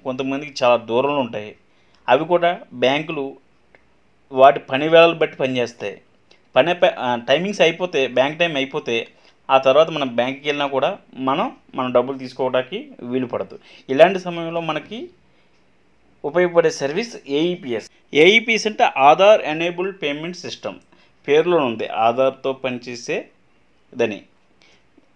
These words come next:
ఇది కనుక మనం చూసినట్లయితే మన దగ్గరలోని నెట్ సెంటర్ లేదా మీ సేవా కేంద్రంలో మన ఆధార్ నెంబర్ చెప్పి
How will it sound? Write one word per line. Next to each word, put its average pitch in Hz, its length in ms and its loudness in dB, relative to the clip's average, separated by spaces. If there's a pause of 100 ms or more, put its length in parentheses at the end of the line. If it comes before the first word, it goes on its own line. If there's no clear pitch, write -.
(120)
ఇది 165 140 -2
కనుక 202 160 0
మనం 202 260 0
చూసినట్లయితే 180 760 -4
మన 143 340 -4
దగ్గరలోని 147 1040 -2 (120)
నెట్ 127 320 -6
సెంటర్ 151 560 -6
లేదా 139 360 0
మీ 143 200 -4
సేవా 156 300 -4 (100)
కేంద్రంలో 123 680 -4 (640)
మన 139 120 0
ఆధార్ 160 520 4
నెంబర్ 175 220 -4 (100)
చెప్పి 135 480 -8